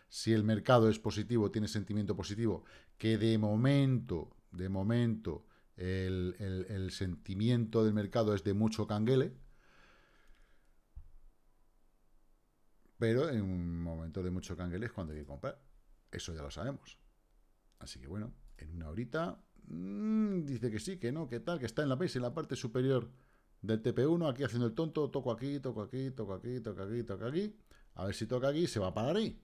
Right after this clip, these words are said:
hombre, de una vez, el pesado que es muy plasta, y si no, pues que se nos vaya a los cuarenta aquí y nos haga las compras que tenemos ahí,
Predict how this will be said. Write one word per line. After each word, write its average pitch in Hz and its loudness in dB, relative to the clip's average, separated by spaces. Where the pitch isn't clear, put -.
hombre, 131 -6
de 92 -6
una 120 -4
vez, 127 -6
el - -8
pesado 135 -4
que 139 0
es - -2
muy 123 4
plasta, 160 0
y 104 -2
si - -4
no, 139 2
pues 151 0
que 113 -6
se 98 -2
nos 98 -2
vaya 127 2
a 104 0
los 110 2
cuarenta 123 2
aquí 117 0
y 101 -2
nos 98 -2
haga 120 -2
las 104 0
compras 110 -2
que 95 0
tenemos 95 -4
ahí, 90 -2